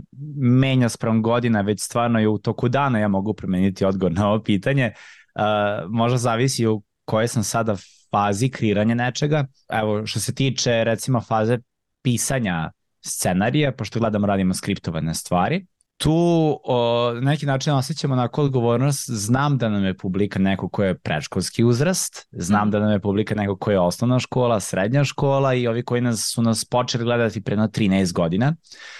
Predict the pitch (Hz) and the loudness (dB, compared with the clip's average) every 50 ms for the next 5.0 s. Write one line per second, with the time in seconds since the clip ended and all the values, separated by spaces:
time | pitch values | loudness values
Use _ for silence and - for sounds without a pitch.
0 | - - - _ _ _ - 127 123 151 151 147 131 120 - _ _ - 139 131 | -20 -20 -20 _ _ _ -8 -8 -4 -2 -2 -2 -2 -4 -8 _ _ -4 -2 0
1 | 127 127 123 127 123 123 123 123 123 117 - - - 123 120 123 131 147 156 156 | 2 2 2 2 2 2 2 0 0 -2 -6 -10 -10 -6 -2 -2 0 0 2 2
2 | 151 143 135 127 131 120 131 151 147 147 139 135 131 127 123 113 - _ _ _ | 2 2 2 2 0 0 0 0 0 2 2 2 2 2 2 0 -4 _ _ _
3 | - 123 131 131 - 131 127 123 117 104 - 113 107 110 107 - - - 104 104 | -2 -2 -2 -2 0 2 2 4 2 2 2 2 2 2 2 0 0 0 2 2
4 | 107 120 156 190 208 - _ _ _ _ - 110 113 113 117 113 113 113 110 113 | 2 2 2 0 0 -2 _ _ _ _ -2 0 0 2 2 2 2 2 0 0